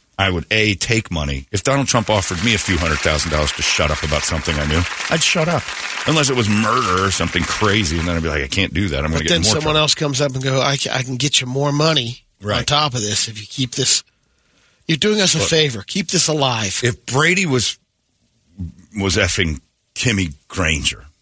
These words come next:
Speaker 1: porn star Kimmy Granger, and came to me and he goes, "I know you know about this.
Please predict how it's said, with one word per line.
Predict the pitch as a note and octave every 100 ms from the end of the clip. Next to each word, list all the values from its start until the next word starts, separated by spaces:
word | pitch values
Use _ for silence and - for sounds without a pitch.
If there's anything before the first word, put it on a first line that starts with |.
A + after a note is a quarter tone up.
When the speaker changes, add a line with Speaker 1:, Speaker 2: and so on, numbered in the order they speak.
| _
Speaker 1:
porn | - A2 G2
star | - E2+ D#2
Kimmy | - D2 C#2+
Granger, | B1 A#1+ A#1+ - _ _ - - - _ _ _ _ -
and | E2
came | - G2
to | F2
me | D2+
and | C#2+
he |
goes, | C2+ C2 -
"I | A#3+
know | A#3+
you | G3+
know | F#3 F#3
about | F#3 D3 -
this. | F3 C3+